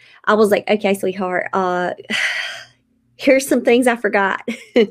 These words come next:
Now, we have a vacation packing list. So that means we also need to have an author tour packing list. Definitely, uh, uh, something that we have, uh, discussed and we are adding, because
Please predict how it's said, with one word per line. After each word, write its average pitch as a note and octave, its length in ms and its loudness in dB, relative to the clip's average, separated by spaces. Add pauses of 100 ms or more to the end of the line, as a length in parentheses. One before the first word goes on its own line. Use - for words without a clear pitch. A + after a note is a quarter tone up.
(640)
Now, A#3 380 2
we C#4 200 -2
have F#4+ 280 -2
a F#4+ 80 2
vacation G#3 500 -2
packing E3+ 400 -10
list. - 400 -14 (1400)
So F3+ 640 2
that G3 180 -2
means A3+ 180 -2
we A3 120 -2
also A3+ 260 -4
need G3+ 200 -2
to G#3 60 -4
have G3 200 -6
an F#3+ 240 -2
author G3+ 340 -2
tour F3+ 380 -4
packing E3+ 520 -8
list. - 460 -10 (880)
Definitely, A#3 760 2
uh, F#3 280 -2
uh, E3+ 360 -4
something G3 360 -2
that F#3 160 -4
we F3+ 200 0
have, F3 420 -6 (100)
uh, E3+ 160 -10
discussed G3 640 0
and G3 140 -4
we E3+ 160 -4
are - 180 -2
adding, A3 460 -4 (500)
because G3 680 2